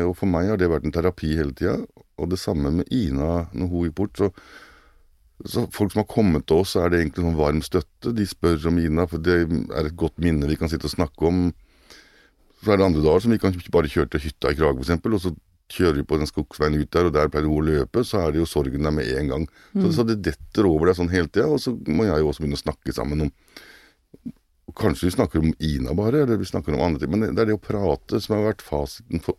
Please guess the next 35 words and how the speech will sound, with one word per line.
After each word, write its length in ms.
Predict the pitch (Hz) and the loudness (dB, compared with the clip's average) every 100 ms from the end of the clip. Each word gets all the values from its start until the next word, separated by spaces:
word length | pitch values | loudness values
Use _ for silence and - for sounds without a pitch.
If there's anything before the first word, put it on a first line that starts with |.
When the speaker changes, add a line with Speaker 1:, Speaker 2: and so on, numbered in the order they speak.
| - | -6
Speaker 1:
oss 160 | - - - | -8 -10 -12
to. 220 | - 120 104 _ 196 | -4 -4 -4 _ 0
Speaker 2:
Ja. 260 | 185 170 147 - _ _ - | 2 2 0 -6 _ _ -8
Speaker 1:
Eh, 260 | 87 87 87 | -4 -2 0
men 120 | 92 | 0
jeg 80 | 92 | 0
tror 80 | 82 | 0
ikke 80 | 95 | 0
det 60 | |
er 40 | 92 | 0
noen 120 | 78 | -2
sånn 120 | 76 | -4
generell 460 | - 78 78 69 - | -2 0 0 -2 -4
fasit 560 | 62 73 76 _ - - _ _ _ | -4 -4 -4 _ -20 -20 _ _ _
som 220 | - 85 76 | -6 0 0
gjelder 220 | 67 71 | 0 0
for 100 | - | 0
alle. 280 | 82 - - - - | 0 -2 -6 -10 -6
Jeg 120 | 190 | -2
tror, 140 | 185 78 | 0 0
Speaker 2:
Nei. 160 | 78 76 | -2 -2
Speaker 1:
eh, 40 | 76 | -4
folk 180 | 73 67 | -8 -8
kanskje 300 | - 73 67 65 | -8 -6 -4 -6
må 60 | |
finne 180 | 78 69 | -4 -4
sin 140 | - 73 | -4 -4
egen, 360 | 64 67 73 71 | -4 -4 -2 -2
eh, 720 | 71 65 65 - _ _ - - - _ _ _ _ _ - | -4 -4 -6 -12 _ _ -20 -20 -20 _ _ _ _ _ 0
Speaker 2:
Ja, 140 | 180 165 | 2 2
men 160 | 175 | 2
jeg 280 | 175 165 170 | 4 4 4
tenker 240 | 180 165 151 | 2 2 2
nok 160 | 156 | 2
også, 260 | 160 147 | 2 2